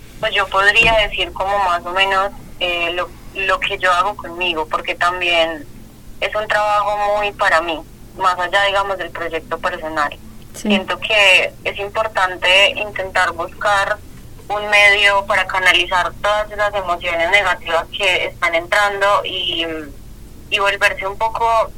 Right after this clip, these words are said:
Speaker 1: también fuerte en el momento de pararse en la raya y decir, bueno, no, me estás violentando porque estás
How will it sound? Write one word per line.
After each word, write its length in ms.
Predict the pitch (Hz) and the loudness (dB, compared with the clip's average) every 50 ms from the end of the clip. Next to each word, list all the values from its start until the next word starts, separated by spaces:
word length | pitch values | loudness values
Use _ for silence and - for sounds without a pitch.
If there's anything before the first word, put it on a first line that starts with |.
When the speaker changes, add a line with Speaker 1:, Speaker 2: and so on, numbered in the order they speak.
| - - - - - - | -14 -16 -16 -12 -4 -2
Speaker 1:
también 440 | 202 196 196 190 190 185 180 190 - | -2 -2 0 0 0 0 0 0 -2
fuerte 580 | - 220 220 220 220 220 - 220 226 247 262 - - - - - - - - - - | 2 4 4 4 4 2 2 2 2 2 0 -4 -8 -12 -14 -14 -14 -14 -12 -6 -4
en 140 | 196 214 208 | -2 0 0
el 120 | 202 202 | 0 0
momento 440 | 196 190 190 190 - 180 - - 185 | 0 -2 0 0 -2 -2 -2 0 2
de 200 | 196 208 208 208 - | 4 4 4 4 2
pararse 480 | 214 190 190 180 175 170 170 165 180 185 | 2 2 4 4 2 2 0 0 0 2
en 100 | 196 202 | 2 2
la 120 | 202 180 | 2 2
raya 280 | 175 175 165 170 160 175 | 2 2 2 2 0 0
y 180 | 180 190 180 185 | 0 2 0 0
decir, 180 | 185 185 175 | -2 -6 -6
bueno, 300 | - 185 175 175 170 160 160 | 0 2 2 2 2 2 2
no, 180 | 165 165 160 | 2 2 2
me 100 | 156 156 | 2 -2
estás 220 | 165 - 185 175 170 | -2 -2 -2 0 2
violentando 640 | 180 180 185 196 196 190 - 202 185 190 196 202 | 2 2 4 2 2 2 2 2 2 2 0 -2
porque 240 | 202 202 190 - 185 | -4 -4 -6 -6 -8
estás 320 | 185 196 - 180 165 - | -12 -6 -2 0 0 0